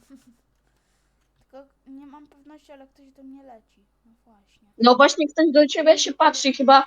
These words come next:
Speaker 2: ro-, robi T N T jumpa. A nie, buduje
Speaker 1: A,
Speaker 2: się.
Speaker 1: leci,
Speaker 2: Szybko do
Speaker 1: leci.
Speaker 2: bazy chodź. Do bazy chodź.
Speaker 1: Już wiem, wiem.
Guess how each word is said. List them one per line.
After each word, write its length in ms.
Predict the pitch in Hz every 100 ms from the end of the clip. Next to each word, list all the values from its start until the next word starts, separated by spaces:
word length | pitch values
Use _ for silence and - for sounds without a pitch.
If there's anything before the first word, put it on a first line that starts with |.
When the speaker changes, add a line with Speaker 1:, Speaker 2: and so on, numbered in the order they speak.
| - 233
Speaker 2:
ro-, 200 | 254 - - -
robi 340 | 233 247 269
T 100 | 269
N 160 | 262 262
T 100 | 302 254
jumpa. 320 | 208 220 196 190 _ _ _ _ _
A 100 | 202
nie, 160 | 240 226
buduje 360 | 226 262 285 226
Speaker 1:
A, 40 |
Speaker 2:
się. 140 | - 196
Speaker 1:
leci, 320 | - _ -
Speaker 2:
Szybko 320 | 294 285 285
do 80 | 285
Speaker 1:
leci. 260 | 294 359 254
Speaker 2:
bazy 140 | 277
chodź. 240 | 214 - _ _ _ _ 208
Do 100 | 208
bazy 300 | 240 220 240
chodź. 260 | 185 - _ _
Speaker 1:
Już 120 | 262 262
wiem, 220 | 262 240
wiem. 260 | 240 220